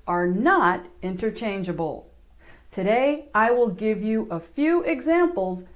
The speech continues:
of when you must use whether and cannot use if. We use the word whether before infinitive verbs. In American English, the infinitive means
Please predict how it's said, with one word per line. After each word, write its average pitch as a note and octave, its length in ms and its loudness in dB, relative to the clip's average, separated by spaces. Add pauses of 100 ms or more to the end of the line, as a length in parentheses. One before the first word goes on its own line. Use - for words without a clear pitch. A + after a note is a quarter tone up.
(140)
of E3+ 220 -6
when G#3+ 500 0
you F3+ 260 -2
must F#3 560 0
use G3 320 -2
whether G#3 600 2 (240)
and F3 280 -2
cannot F#3 600 -2
use G3 560 -4 (240)
if. F3 240 0 (1120)
We A#3+ 160 -2
use F#4 440 4
the A#3+ 160 6
word A#3+ 640 8
whether E3+ 760 0
before F#3+ 720 -2
infinitive G#3+ 680 -2
verbs. - 600 -2 (420)
In E3+ 140 -4
American G#3 520 -2
English, G3+ 340 0 (440)
the C#4+ 120 0
infinitive C#4+ 760 0
means G3+ 520 -2